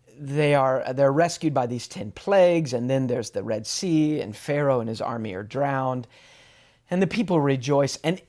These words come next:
in the same chapter that describing, that, that describes this great song of happiness to God, at the end of the chapter, basically, immediately, it says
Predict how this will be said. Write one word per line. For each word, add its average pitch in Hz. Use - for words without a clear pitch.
in 285
the 392
same 320
chapter 220
that 143
describing, 135
that, 147
that 147
describes 151
this 156
great 147
song 160
of 123
happiness 95
to -
God, -
at 147
the 175
end 208
of 196
the 180
chapter, -
basically, 131
immediately, 185
it 160
says 190